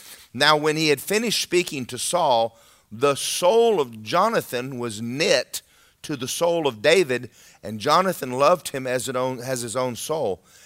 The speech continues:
And Saul took him that day and would not let him go home to his father's house.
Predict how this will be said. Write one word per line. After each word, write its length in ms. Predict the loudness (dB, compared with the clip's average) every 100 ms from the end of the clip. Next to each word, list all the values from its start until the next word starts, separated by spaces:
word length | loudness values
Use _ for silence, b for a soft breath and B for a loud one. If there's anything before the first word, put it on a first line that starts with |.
| B
And 200 | -10 -6
Saul 320 | -4 0 0 0
took 400 | -2 -2 -2 -2
him 260 | -4 0
that 240 | -2 -2 -2
day 340 | 0 0 -2
and 180 | -6 -6
would 180 | -6 -2
not 180 | -2
let 160 | 0 0
him 140 | 0
go 160 | 0 -2
home 260 | -2 -4 -4
to 120 | -8
his 160 | -8
father's 360 | -4 -4 -4 -4
house. 360 | -2 -2 -4